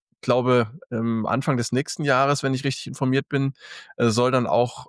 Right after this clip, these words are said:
ähm, bekannt gegeben werden, welche Standorte für diese Gigafactories jetzt in, in Europa,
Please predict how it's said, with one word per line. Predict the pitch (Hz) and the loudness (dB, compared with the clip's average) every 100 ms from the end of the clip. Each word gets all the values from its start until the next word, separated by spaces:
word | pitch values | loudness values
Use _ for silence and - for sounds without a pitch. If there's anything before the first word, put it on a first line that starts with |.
| - | -8
ähm, | 120 117 117 | -2 0 0
bekannt | 117 - 127 | -2 -2 -2
gegeben | 147 147 139 127 | -2 0 0 2
werden, | 127 127 | 2 4
welche | 120 120 | 2 0
Standorte | 123 120 143 - 117 113 107 - _ - | 0 0 0 0 0 0 -2 -4 _ -8
für | 120 | -2
diese | 117 117 110 110 - | 0 2 0 -2 -6
Gigafactories | 113 123 139 127 123 - 117 113 | -6 0 0 0 -4 0 2 2
jetzt | 110 107 | 0 -2
in, | - 110 113 110 _ _ | -4 -2 -2 -4 _ _
in | - 113 | -4 0
Europa, | 104 127 127 127 113 | 0 0 0 0 0